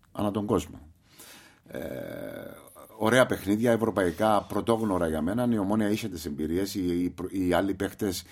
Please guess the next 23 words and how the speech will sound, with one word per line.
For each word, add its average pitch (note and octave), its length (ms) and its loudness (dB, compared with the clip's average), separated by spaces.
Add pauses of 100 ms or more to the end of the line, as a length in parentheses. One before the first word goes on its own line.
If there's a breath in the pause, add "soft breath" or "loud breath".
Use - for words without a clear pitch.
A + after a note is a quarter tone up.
(380 loud breath)
είχαν G#2 260 -2
τεράστιες F#2+ 440 2
εμπειρίες D#2 420 2
από D#2 760 -4
ευρωπαϊκά D#2+ 460 0
παιχνίδια D2+ 400 -4
η C#2+ 60 0
Ομόνοια. F#2 440 -2 (760 loud breath)
Εγώ F#2+ 320 2
ήμουν G2+ 840 4
ο F#2 100 -4
πιο A2+ 180 0
μικρός G2+ 340 0
στην E2+ 120 -4
ομάδα, E2 260 0
ήμουν G2 200 -2
δεκαεφτά F2 380 -2
χρονών G2 400 -4 (260)
όταν D#2+ 240 -2
ήρθα D#2+ 220 -6
στη - 140 -8
Λευκοσία. D2+ 600 -6 (720 loud breath)
Μάλιστα, G2+ 760 0